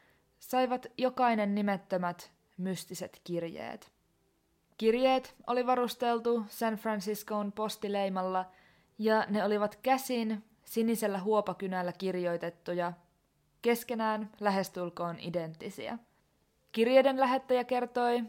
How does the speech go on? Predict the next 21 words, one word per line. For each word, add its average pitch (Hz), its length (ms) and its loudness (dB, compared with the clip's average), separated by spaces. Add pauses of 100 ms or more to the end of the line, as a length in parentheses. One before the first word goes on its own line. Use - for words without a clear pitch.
(140)
olevansa 214 460 2
syyllinen 196 760 0 (240)
Lake 220 360 2
Herman 214 360 -2
Roadin 202 500 2 (520)
ja 196 260 4
Blue 202 420 4
Rock 208 200 2
Springsin 196 720 -8 (240)
hyökkäyksiin. 208 840 -8 (540)
Todistaakseen 247 760 0
tämän 247 420 -4 (140)
hän 226 220 -4
oli 226 160 0
liittänyt 220 480 0
kirjeisiin 202 720 0
mukaan 190 540 0 (180)
yksityiskohtaisia 220 1000 -4
tietoja 180 540 -2 (260)
hyökkäyksistä. - 840 -4 (420)
Sellaisia, 240 680 0